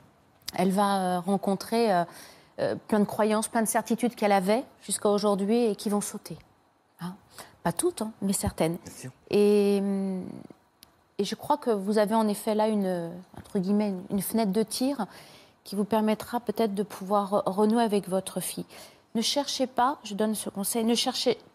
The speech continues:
Speaker 1: pas à vous justifier, ni à dire, euh, comment dire, « J'ai, j'ai fait ça, mais ta mère a eu t-, tort », ou elle... Surtout pas. En fait, ce qui appartient au passé, ce qui appartient à votre identité sexuelle et à vo-,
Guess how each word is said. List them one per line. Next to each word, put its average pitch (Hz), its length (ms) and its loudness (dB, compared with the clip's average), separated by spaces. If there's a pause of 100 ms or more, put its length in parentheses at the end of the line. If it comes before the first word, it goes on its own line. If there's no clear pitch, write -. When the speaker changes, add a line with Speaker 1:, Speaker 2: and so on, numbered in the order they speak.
Speaker 1:
pas 277 260 4
à 208 100 0
vous 202 180 -2
justifier, 220 1080 -2 (280)
ni 247 200 6
à 233 80 4
dire, 240 440 0 (500)
euh, 202 760 4 (680)
comment 220 160 4
dire, « 220 240 2 (220)
J'ai, 208 460 2
j'ai 208 140 0
fait 240 140 2
ça, 254 360 4
mais 226 120 0
ta 220 120 2
mère 226 220 2
a 208 120 4
eu 214 220 2
t-, - 120 0 (320)
tort », 240 420 6
ou 233 140 6
elle... 214 140 4 (260)
Surtout - 400 -6
pas. 202 240 0 (220)
En 214 100 2
fait, 294 340 0 (100)
ce - 180 -2
qui - 160 2
appartient 262 400 0
au 302 80 6
passé, 214 380 0
ce - 100 -4
qui - 100 -2
appartient 233 340 -2
à 320 60 4
votre 226 260 -2
identité 220 440 0
sexuelle 220 420 -2
et 202 40 4
à 196 60 4
vo-, 208 140 0